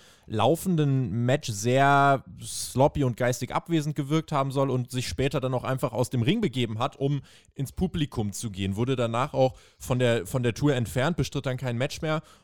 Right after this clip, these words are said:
Und diesen Donnerstag, ähm, folgte dann, wie gesagt, die offizielle Entlassung. Eigentlich gab's vorher aber sogar entwarnende Töne. Am Montag schilderte Jeffs Bruder Matt nämlich, äh, wortwörtlich: „Ich hab kurz mit Jeff sprechen können, er ist okay, es geht ihm gut.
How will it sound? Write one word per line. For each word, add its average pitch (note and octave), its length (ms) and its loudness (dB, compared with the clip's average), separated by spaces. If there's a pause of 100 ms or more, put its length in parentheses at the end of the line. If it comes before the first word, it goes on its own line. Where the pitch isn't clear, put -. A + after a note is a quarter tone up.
Und C3+ 420 0
diesen F#3 320 0
Donnerstag, G3+ 680 2
ähm, D#3 420 0
folgte D#3 340 -2
dann, D3 200 0
wie C3+ 80 -4
gesagt, C3+ 380 -4
die B2 100 -8
offizielle C3 640 -2
Entlassung. G#2 560 -4 (400)
Eigentlich A#3 460 -2
gab's G3+ 280 -2
vorher A3+ 400 0
aber F3 140 0
sogar D#3 640 -2 (560)
entwarnende C3 1120 4
Töne. A#2 680 2
Am A2 140 0
Montag D3+ 360 2
schilderte D3 380 0
Jeffs C#3 240 0
Bruder C#3+ 280 2
Matt C#3 260 2
nämlich, C3+ 600 0
äh, B2 380 0
wortwörtlich: C3 640 2
„Ich C3 100 -2
hab C#3 120 -2
kurz - 200 -4
mit C3+ 140 -4
Jeff A#2+ 140 -2
sprechen G3 360 -2
können, F#3 300 2
er C3 160 -2
ist - 160 -6
okay, D3+ 340 0
es - 140 -6
geht A#2 180 -4
ihm G#2+ 120 0
gut. E3 260 4